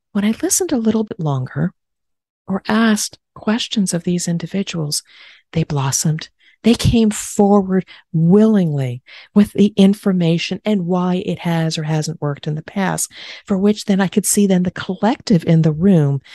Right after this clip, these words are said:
start gaining a little bit more trust and respect for these people rather than being seen as aloof or disconnected. And that, my friends, is the power of listening. It is listening with all of your senses, not just the word,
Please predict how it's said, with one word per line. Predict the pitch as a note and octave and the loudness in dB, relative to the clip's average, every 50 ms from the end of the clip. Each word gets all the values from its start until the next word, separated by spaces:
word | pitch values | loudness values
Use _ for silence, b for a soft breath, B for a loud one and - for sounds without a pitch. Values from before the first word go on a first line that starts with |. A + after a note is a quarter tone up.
| B B B | B B B
start | - - G3 F3 E3 - | -4 -4 -2 -4 -4 -4
gaining | - D#3+ D3+ D3 D#3 D#3 | -2 0 0 0 0 -2
a | D#3+ | -2
little | D3+ D3+ D#3 | -2 -2 -2
bit | D3+ D#3 D#3 - | -2 -4 -4 -4
more | D3+ D#3 | -4 -6
trust | D#3+ - - - C3+ B2 - - | -6 -6 -6 -6 -4 -4 -4 -4
and | - D3+ | -2 -2
respect | D3+ D3 - - - C#3+ B2+ - | -2 -2 -2 -2 0 -2 -2 0
for | - - | -2 -4
these | D3+ D#3+ D#3 - | -2 -2 -4 -6
people | - - A#3+ A#3 - A#3 A3 | -4 -4 -4 0 0 0 0
rather | G#3 G#3+ G3+ G3+ G#3 G#3 | 2 2 0 0 0 0
than | F#3+ G3+ F#3+ | 0 0 0
being | F#3 G3 F#3+ F3+ - - | 2 2 0 0 0 -2
seen | - - - - G3 F3+ F3+ F3 E3 D#3 D3 D3 B B B B B | -4 -4 -2 0 2 4 4 4 2 0 -2 -4 B B B B B
as | - D#3 D3+ D3 D3 C#3+ - - - _ _ _ | -6 -4 -4 -2 -4 -4 -6 -10 -12 _ _ _
aloof | D#3 D3+ D3 C#3+ C#3 C3+ C3 B2+ - - _ | -2 -2 0 2 2 2 2 0 -2 -10 _
or | - C3+ | -6 -6
disconnected. | C3+ - B2 A#2 - - - D3+ C#3+ C#3+ D3+ - - - B2+ - - _ _ _ _ _ _ _ _ _ _ _ _ _ | -4 -4 -6 -6 -8 -8 -6 -4 -2 -2 -4 -4 -4 -6 -6 -6 -10 _ _ _ _ _ _ _ _ _ _ _ _ _
And | - E3 F3 | 0 0 2
that, | F#3+ F#3+ F#3 F3+ D3+ - - - _ _ _ _ _ _ _ _ _ | 4 4 4 4 2 0 -6 -14 _ _ _ _ _ _ _ _ _
my | E3+ D3 | -4 -2
friends, | - - C3+ A2+ A2 A#2 - - - - _ _ _ _ _ _ _ _ | -2 -2 -4 -4 -4 -6 -8 -10 -12 -14 _ _ _ _ _ _ _ _
is | F3 - | -6 -6
the | - - | -4 -4
power | - - D#3 D3 C#3+ C3+ C3+ C3+ C3 - _ _ _ _ _ _ _ | -4 -4 -2 -2 -2 -2 -2 -4 -4 -6 _ _ _ _ _ _ _
of | D3+ D3 - | -2 -2 0
listening. | C#3+ C3+ - - - B2+ B2 B2+ B2 - _ _ _ _ _ _ _ _ | 0 -2 -2 -2 -4 -6 -6 -8 -10 -12 _ _ _ _ _ _ _ _
It | - F3 | 2 4
is | G3 F3+ - - | 4 4 2 2
listening | D#3 F3 G3 G3 - - E3+ D#3 D3+ D3+ D3+ D#3 - | 2 2 4 2 2 0 0 2 2 2 0 0 -2
with | D#3+ D#3 D3+ - - - _ _ _ | -2 0 0 0 -2 -6 _ _ _
all | A#3+ A#3+ A#3+ B3 A#3+ A3+ | 2 4 4 4 2 2
of | F#3+ E3 | -2 -2
your | D#3+ E3 C#3+ | -4 -6 -6
senses, | D3+ - - - - F3+ F3 E3+ - - - C3+ B2 B2+ D#3+ - - B B B B B B | -4 -4 -2 -2 0 2 2 2 0 0 -4 -4 -4 -6 -6 -10 -10 B B B B B B
not | - E3 F3+ - | 0 2 2 2
just | - A3 - - - | 0 -2 -2 0 -2
the | A3 G3+ - | -2 -2 0
word, | D#3+ D3+ D#3+ D3 C3+ C3 B2+ C#3 D#3 - | 2 4 4 4 4 4 2 0 -2 -4